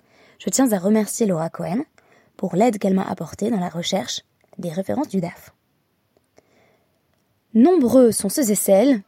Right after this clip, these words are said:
qui connaissent le compositeur Robert Schumann. Mais qui se souvient de Clara Wieck Schumann, une jeune femme qui aurait dû devenir l'une des plus grandes compositrices de tous les temps ?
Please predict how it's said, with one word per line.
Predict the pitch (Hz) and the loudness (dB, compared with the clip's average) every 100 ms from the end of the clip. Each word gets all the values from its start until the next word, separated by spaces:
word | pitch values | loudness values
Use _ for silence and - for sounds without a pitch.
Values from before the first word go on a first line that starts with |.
| _ - | _ -20
qui | - | -18
connaissent | - 190 190 247 - | -4 0 2 0 0
le | 214 | 0
compositeur | 220 196 185 180 196 208 240 - _ _ _ | 0 -2 -4 -2 2 2 0 -12 _ _ _
Robert | 196 190 190 | 2 2 0
Schumann. | 175 165 135 - _ _ _ _ _ - - - - | -8 -10 -12 -20 _ _ _ _ _ -20 -20 -14 -4
Mais | 202 | 0
qui | 370 | 0
se | - | 0
souvient | 233 - 208 202 269 _ _ _ | -4 -2 0 0 -2 _ _ _
de | 190 | -8
Clara | - - 311 208 | -4 -2 -2 -2
Wieck | 165 180 - | -6 -10 -12
Schumann, | - 160 156 147 _ _ _ _ _ _ _ _ _ _ _ | -10 -12 -12 -20 _ _ _ _ _ _ _ _ _ _ _
une | 175 | -8
jeune | 175 233 | -2 -2
femme | 226 196 196 240 - _ - | 0 0 0 -2 -8 _ -14
qui | - | -10
aurait | 156 | -8
dû | 165 214 | -4 -4
devenir | 170 165 160 196 202 _ _ _ | -4 -6 -4 -4 -4 _ _ _
l'une | 196 220 220 190 | 2 4 4 2
des | 185 | -6
plus | - | -8
grandes | - 196 202 185 | -6 -2 0 -2
compositrices | - 240 196 180 - 208 220 | -2 -2 0 -4 -4 -6 -6
de | 175 | -8
tous | 175 | -6
les | 196 | -6
temps ? | - | -8